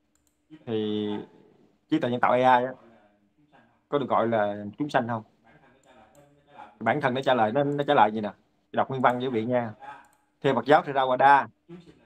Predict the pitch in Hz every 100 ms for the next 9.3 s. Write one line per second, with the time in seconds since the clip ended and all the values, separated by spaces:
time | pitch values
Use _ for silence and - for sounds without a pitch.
0 | _ _ _ _ _ _ _ _ _ -
1 | 170 175 147 123 113 139 143 113 104 -
2 | - 98 139 196 202 113 104 107 123 139
3 | 135 123 120 113 113 110 101 - 139 131
4 | 113 104 98 _ _ _ _ _ 104 117
5 | - 214 - - 147 147 117 113 110 98
6 | - _ - _ _ _ _ - _ -
7 | 175 156 131 139 147 131 101 - _ _
8 | 98 - 143 165 170 139 104 107 117 143
9 | 120 98